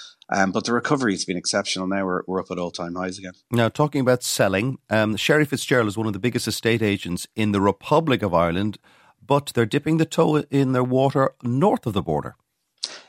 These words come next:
Speaker 1: Yeah, Ryan McAleer has a story in the Irish News, um, that they're,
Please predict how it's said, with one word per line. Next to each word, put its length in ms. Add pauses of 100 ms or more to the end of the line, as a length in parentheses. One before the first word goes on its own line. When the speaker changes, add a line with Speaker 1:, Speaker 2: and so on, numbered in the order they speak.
Speaker 1:
Yeah, 260
Ryan 280
McAleer 420
has 120
a 40
story 340
in 80
the 100
Irish 280
News, 420
um, 520
that 180
they're, 160